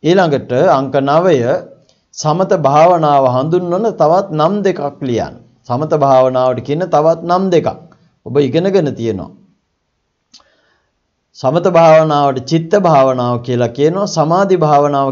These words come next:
කියලාත් කියනවා. චිත්ත භාවනාව කියනවා, සමාධි භාවනාව කියනවා. එතකොට මේකම ඔබට අනිත් පැත්තට විදර්ශනා භාවනාව හඳුන්වන නම් දෙකක් ලියන්න කිව්වොත් ඒකත් ඔබ දැනගන්න ඕන. ඒ නිසා සමත භාවනාවයි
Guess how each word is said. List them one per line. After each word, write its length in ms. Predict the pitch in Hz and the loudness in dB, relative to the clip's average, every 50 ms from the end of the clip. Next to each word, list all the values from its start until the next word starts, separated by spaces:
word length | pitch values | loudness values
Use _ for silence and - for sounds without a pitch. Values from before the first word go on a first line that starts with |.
| 131 131 | -4 -4
කියලාත් 340 | 127 127 135 160 180 - - | -4 -2 0 -2 -2 -2 -4
කියනවා. 320 | - 190 185 156 107 85 - - - _ _ _ _ _ _ _ _ _ _ _ _ _ _ _ _ _ _ _ _ _ _ _ _ _ | -4 -2 -2 -2 -2 -4 -12 -16 -20 _ _ _ _ _ _ _ _ _ _ _ _ _ _ _ _ _ _ _ _ _ _ _ _ _
චිත්ත 240 | - 151 151 151 - 160 151 135 | -6 -6 -6 -2 -2 0 2 2
භාවනාව 500 | 127 131 131 131 131 131 131 127 127 123 120 | 2 4 4 2 2 0 0 0 0 0 -2
කියනවා, 280 | 123 131 135 156 202 202 | -2 -4 -4 -2 -4 -2
සමාධි 440 | - 175 175 180 185 185 175 160 | -2 -2 -2 0 -2 -2 -2 -2
භාවනාව 580 | 147 135 120 120 117 117 110 104 101 92 90 80 - - | 0 0 0 0 0 0 -2 -4 -6 -8 -8 -10 -12 -16
කියනවා. 320 | - 80 71 67 - _ _ _ _ _ _ _ _ _ _ _ _ _ | -18 -18 -18 -18 -20 _ _ _ _ _ _ _ _ _ _ _ _ _
එතකොට 360 | - 135 180 185 196 196 - 190 180 | -4 -2 0 2 2 2 2 0 0
මේකම 420 | 160 151 156 175 196 190 220 214 208 | 0 0 0 0 0 0 0 0 0
ඔබට 260 | 160 160 156 151 - | 0 0 0 0 0
අනිත් 280 | 127 127 143 180 185 - - | 0 0 0 -2 -4 -2 0
පැත්තට 340 | 202 190 - - 147 127 151 175 | 0 0 0 -2 -2 -2 -2 -2
විදර්ශනා 600 | 160 127 135 165 185 190 - 220 202 190 170 156 147 135 | -2 0 0 0 0 0 -2 -2 0 0 0 0 0 0
භාවනාව 480 | 139 139 135 139 139 135 139 139 139 131 127 | 0 2 2 2 2 2 2 0 0 2 0
හඳුන්වන 500 | 127 131 147 147 156 156 151 151 160 180 180 160 | 0 0 0 -2 -2 -2 -2 -2 -4 -4 -4 -2
නම් 160 | 147 151 160 160 | -2 -2 -2 0
දෙකක් 340 | 147 147 139 147 143 - - | -2 0 0 0 -2 -2 -2
ලියන්න 300 | 131 127 135 131 135 139 135 127 | -4 -2 -2 -2 -2 -4 -6 -6
කිව්වොත් 360 | 127 127 135 156 180 170 - | -6 -6 -4 -6 -6 -6 -4
ඒකත් 400 | 147 151 170 165 208 180 - - | -4 -4 0 0 -2 -2 -2 -4
ඔබ 100 | 185 185 214 | -4 -4 -2
දැනගන්න 540 | 196 196 185 185 175 147 - - 120 110 104 | -2 -2 -4 -2 -2 0 0 -2 -2 -4 -8
ඕන. 160 | 98 85 76 - _ _ _ _ _ _ _ _ _ _ _ _ _ _ _ _ _ _ _ _ _ _ _ _ _ _ _ _ _ _ _ | -10 -12 -12 -16 _ _ _ _ _ _ _ _ _ _ _ _ _ _ _ _ _ _ _ _ _ _ _ _ _ _ _ _ _ _ _
ඒ 120 | 123 147 165 | -2 -2 0
නිසා 380 | 185 180 170 - 156 127 139 160 | 0 -2 -2 0 0 2 2 0
සමත 400 | 160 - 139 135 160 165 175 165 | 0 -2 -4 -4 -2 -4 -2 0
භාවනාවයි 680 | 160 156 156 151 151 151 147 147 143 139 135 139 135 135 | 2 4 4 4 4 2 2 0 0 0 2 0 0 0